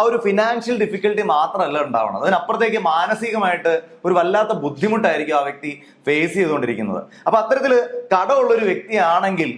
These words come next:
തീർച്ചയായിട്ടും ആ കടത്തെ എങ്ങനെ വേണം മാനേജ് ചെയ്യാൻ, എങ്ങനെ ആ കടത്തെ ലളിതമായ രീതിയിൽ തന്നെ സോൾവ് ചെയ്യാം എന്നുള്ളത് മനസ്സിലാക്കി വെച്ചിരിക്കണം. അപ്പൊ ഇന്നത്തെ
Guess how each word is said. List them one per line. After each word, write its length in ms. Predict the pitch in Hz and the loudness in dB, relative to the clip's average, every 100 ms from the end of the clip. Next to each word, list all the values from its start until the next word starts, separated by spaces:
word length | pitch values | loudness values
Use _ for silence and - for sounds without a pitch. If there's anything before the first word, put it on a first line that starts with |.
| - | -6
തീർച്ചയായിട്ടും 640 | 175 190 220 220 185 175 165 - - 151 | -2 0 2 2 0 -2 -6 -10 -6 -2
ആ 40 | 180 - - | -2 -4 0
കടത്തെ 440 | 160 175 190 208 175 - 190 | 0 0 0 0 0 -2 -4
എങ്ങനെ 220 | 220 240 214 | 0 2 2
വേണം 180 | 190 175 | 0 0
മാനേജ് 360 | 143 165 202 175 | 0 0 -2 0
ചെയ്യാൻ, 240 | 180 151 - 151 | 0 0 -2 -6
എങ്ങനെ 220 | 170 190 175 | -2 0 0
ആ 20 | 170 156 | 0 -2
കടത്തെ 280 | 143 165 151 | -2 0 0
ലളിതമായ 380 | 135 170 180 190 180 | 2 2 2 0 0
രീതിയിൽ 180 | 165 165 | -2 -4
തന്നെ 180 | 165 160 - - - | -2 -4 -4 -14 -2
സോൾവ് 360 | 190 214 269 262 | 2 4 2 2
ചെയ്യാം 240 | 202 185 - 147 | 2 0 -2 -4
എന്നുള്ളത് 320 | 160 165 160 160 - - 139 | -2 0 0 -4 -10 -6 -2
മനസ്സിലാക്കി 500 | 156 190 220 190 151 | 0 0 0 0 0
വെച്ചിരിക്കണം. 360 | 117 120 113 127 | -4 -4 -4 0
അപ്പൊ 120 | 185 | 0
ഇന്നത്തെ 240 | 202 247 | 2 2